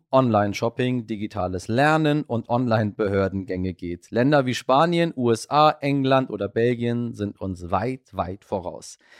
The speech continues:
Wir haben also ein bisschen, sagen wir mal, was aufzuholen. Und deshalb habe ich mir heute eine Frau eingeladen, die sich für mehr Digitalisierung einsetzt, die aber auch für so viel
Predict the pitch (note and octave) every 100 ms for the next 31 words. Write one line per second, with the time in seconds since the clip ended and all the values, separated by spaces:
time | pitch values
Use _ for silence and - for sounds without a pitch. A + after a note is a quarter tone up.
0 | - - _ _ C#3 E3 F3 F3 F3 E3+
1 | E3 _ _ E3+ A3 _ E4+ E4 - D3
2 | C3 B2+ B2 A#2+ - A2 G2+ - G2 G#2
3 | B2 C3+ B2+ C3+ C#3+ C3+ C#3 B2+ C3 C3
4 | D3 C#3+ C3+ C3+ B2 A#2 - F#3 C3+ A2+
5 | A2 G#2 B2 D3 B2 B2+ A#2+ B2 A2 A#2+
6 | - - - A2+ A2+ A2+ B2 C3 D#3 F#3
7 | E3 D3 D3 A#2+ A2+ A2 B2 G#2+ E2+ F#2+
8 | F#2+ A2 D3+ - _ _ _ _ - B2+
9 | C3+ C3+ C3+ C3+ C3+ - C3 B2 - B2
10 | A#2 A#2 - - C#3 C#3 C#3